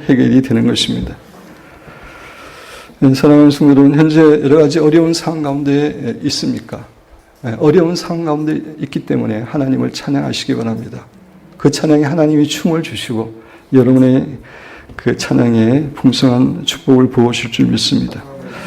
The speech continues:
현재 우리 교회는, 음, 성전 건축에 어려움이 있습니다. 억울한 누명도 쓰고 조롱도 당하고 있고 또 불편한 경제적인 손해도 많이 보고 있습니다. 그러나, 그러나 이러한 어려운 상황 가운데서도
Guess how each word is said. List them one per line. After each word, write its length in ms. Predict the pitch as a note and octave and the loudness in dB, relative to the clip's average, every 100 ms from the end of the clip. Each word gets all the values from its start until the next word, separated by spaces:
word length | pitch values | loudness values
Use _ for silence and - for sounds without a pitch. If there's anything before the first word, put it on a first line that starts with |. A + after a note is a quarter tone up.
| - - - - | -14 -14 -8 2
현재 280 | E3 D#3+ | 4 6
우리 300 | D#3+ D3 D#3+ | 4 6 4
교회는, 600 | D3+ C3+ C3+ D#3+ C#3 - - C3+ | 4 4 6 4 2 -2 -10 -6
음, 220 | A#2+ B2 | -4 -4
성전 400 | - D3+ D3+ C#3+ | 0 4 6 4
건축에 920 | B2+ - A#2 A2+ B2 D3+ F3 C#3 C3+ B2+ | 4 0 -2 0 0 -2 -4 -4 -2 2
어려움이 340 | C#3+ C#3+ C#3 | 4 4 4
있습니다. 480 | C3+ - B2+ B2+ - - _ _ - _ _ _ - - | 2 -2 -4 -6 -12 -20 _ _ -20 _ _ _ -20 0
억울한 440 | C#3 C#3 C3 C3+ | 4 6 4 4
누명도 460 | A#2 A#2 C3 B2+ B2 | 2 2 2 2 -2
쓰고 480 | - C3+ A#2 B2 G#2+ | -4 -6 -6 -8 -6
조롱도 500 | - B2+ C3+ C3+ C#3 | 0 4 4 4 0
당하고 420 | B2+ A#2+ B2 B2 | -2 -4 -4 -4
있고 260 | A2 - - - - - - _ - | -6 -10 -20 -20 -20 -20 -20 _ -8
또 100 | D#3+ | -4
불편한 560 | D#3 D#3 D#3+ D3 D3+ | -2 0 2 2 2
경제적인 720 | - B2 A#2 C3+ B2 B2+ D3 | -2 -2 0 2 2 2 0
손해도 440 | D3 - C#3 C3+ B2 | -2 0 2 4 2
많이 340 | A2+ A#2+ B2 | 0 0 0
보고 260 | C3 B2+ C3 | 0 0 0
있습니다. 500 | - B2 A#2 A2+ - _ _ - - _ - - | -2 -4 -6 -8 -16 _ _ -20 -20 _ -16 -2
그러나, 300 | D#3 D#3 - | 2 2 0
그러나 320 | D3+ D#3+ D#3 | 2 4 6
이러한 300 | D#3 D#3+ E3 | 4 4 4
어려운 340 | D#3+ D#3+ E3 E3+ | 4 4 4 2
상황 340 | - D3+ D3+ | 0 0 2
가운데서도 580 | C3 B2 A#2+ - - | 2 0 -2 -4 -8